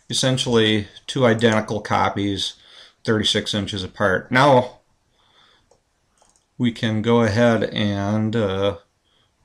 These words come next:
put a stretcher or rail in between these two. Get our rectangle. So using the rectangle tool, we'll just go down here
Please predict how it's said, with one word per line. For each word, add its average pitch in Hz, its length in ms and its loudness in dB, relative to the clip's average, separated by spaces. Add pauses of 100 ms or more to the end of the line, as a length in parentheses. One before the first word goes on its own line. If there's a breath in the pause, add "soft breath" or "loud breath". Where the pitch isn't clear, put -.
(360)
put 107 100 -8
a 104 60 -4
stretcher 110 520 2
or 98 320 0
rail 110 320 4
in 104 120 0
between 113 420 -2
these 98 320 -6
two. 104 420 -6 (2000 soft breath)
Get 113 160 -4
our 101 220 -2
rectangle. 110 420 -4 (1700)
So 143 240 2
using 117 320 2
the 113 80 2
rectangle 110 600 2
tool, 113 560 -2
we'll 110 180 -4
just 110 340 -8
go 107 200 -2
down 104 420 -4
here 110 680 -4